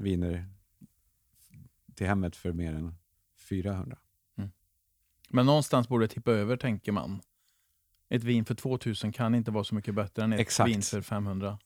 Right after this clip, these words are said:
Speaker 1: Eh, så i, där jag står nu i alla fall kunskapsmässigt känns det som att det står ganska still där efter
Speaker 2: Mm.
Speaker 1: fyrahundra då.
Speaker 2: Mm.
Speaker 1: Eller efter trehundra. Nej, ja, vad vet jag. Jag vet inte.
Speaker 2: Mm.
Speaker 1: Men kul, dricker du vin?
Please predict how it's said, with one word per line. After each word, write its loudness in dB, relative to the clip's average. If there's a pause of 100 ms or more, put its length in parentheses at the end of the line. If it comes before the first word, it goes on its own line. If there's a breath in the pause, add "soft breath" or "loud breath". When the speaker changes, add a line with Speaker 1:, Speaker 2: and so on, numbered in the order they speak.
Speaker 1:
Eh, 0
så 0
i, 4
där 2
jag 6
står 2
nu 8
i 6
alla 6
fall 2
kunskapsmässigt 0
känns -2
det -12
som -2
att -6
det -2
står -6
ganska -2
still -2
där -4 (120)
efter -6 (120)
Speaker 2:
Mm. -6
Speaker 1:
fyrahundra -2
då. -16 (400)
Speaker 2:
Mm. -2
Speaker 1:
Eller 6
efter -2
trehundra. -6
Nej, 4
ja, 4
vad 2
vet -4
jag. -14
Jag -18
vet -14
inte. -20 (380)
Speaker 2:
Mm. -6
Speaker 1:
Men 8
kul, 8
dricker 4
du 4
vin? 2